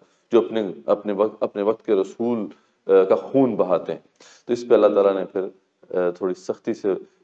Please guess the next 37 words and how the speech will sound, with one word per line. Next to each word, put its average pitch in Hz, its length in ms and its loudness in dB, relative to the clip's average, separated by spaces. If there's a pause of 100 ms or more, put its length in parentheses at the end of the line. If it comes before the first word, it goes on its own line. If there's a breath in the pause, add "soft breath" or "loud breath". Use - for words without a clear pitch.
जो 98 120 -2
है 92 160 0
वो 92 120 2
आयत 90 260 4
नाजिल 90 360 -2
हुई 95 220 -4
अल्लाह 90 180 -2
ताला - 160 -4
की 87 180 -10
तरफ 85 200 -6
से 95 120 -6 (480)
कि 107 240 8
रसूल 104 160 6
सल्लल्लाहु 104 240 0
अलैहि 104 140 -4
वसल्लम 110 200 -4
ये 95 60 -2
आपका 92 280 4
इख्तियार 92 440 2
नहीं। 90 320 -10 (880)
यहाँ 104 180 -2
पे 117 120 4
वाज़ेह 101 280 4
हो 98 60 2
जाता 95 260 0
है 107 80 0
कि 151 100 2
अल्लाह 220 260 8
का 170 80 8
इख्तियार, 107 460 6
हिदायत 120 320 10
किसको 165 220 2
मिलती 151 260 2
है, 165 60 2
किसको 156 240 0
नहीं 165 160 2
मिलती, 185 580 -2